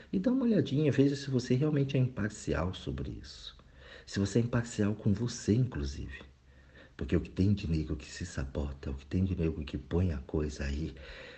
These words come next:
nossa, por água abaixo, é impressionante. Como as pessoas, cinco minutos pelado na frente do espelho, você acaba com você.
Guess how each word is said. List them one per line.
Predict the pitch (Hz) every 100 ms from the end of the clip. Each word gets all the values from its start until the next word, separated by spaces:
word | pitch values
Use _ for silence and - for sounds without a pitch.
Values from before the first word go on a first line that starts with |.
| - - - - -
nossa, | - - - - - 73 67 - 69
por | 82 85
água | 82 73 71
abaixo, | 69 92 92 - 69 - -
é |
impressionante. | 80 85 - - 98 - - 127 131 101 76 67 - - - - -
Como | 85 82
as | 76
pessoas, | - -
cinco | - 147 220 -
minutos | 240 220 117 107 -
pelado | - 78 76 82
na | 80
frente | - 82 80
do |
espelho, | 73 87 90
você | 98 117
acaba | 131 - - 90 82 -
com | - 64
você. | - -